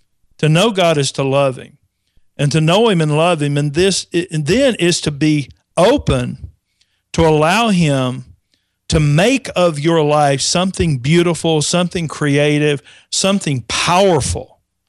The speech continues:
Because, you know, God has something in mind when he made us, Cliff. And as weird as we may think our makeups are, we, our personalities, our style,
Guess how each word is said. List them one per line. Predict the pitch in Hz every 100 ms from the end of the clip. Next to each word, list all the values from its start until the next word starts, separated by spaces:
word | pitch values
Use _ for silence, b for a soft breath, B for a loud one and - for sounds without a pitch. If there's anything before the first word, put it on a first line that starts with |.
| _ _ _ _ _ _
Because, | 165 170
you | 208
know, | 262
God | 190 220 254
has | 214 208
something | - 208 165 147
in | 139
mind | 139 170 185 147 143
when | 131
he | 143
made | 135 143 233
us, | 160 -
Cliff. | - 123 127 147 - b b b
And | - 151 147
as | 151 143 120
weird | 123 185 240
as | 160
we | 139 170
may | 165 156
think | - 175 170 156
our | 147
makeups | 131 143 156 151 127 - 139
are, | 208 139 113 139 _ b b b b -
we, | 165 180 170
our | 143 143
personalities, | 165 196 - 165 160 160 151 156 147
our | 131
style, | 120 - 151 143 151 151 143 135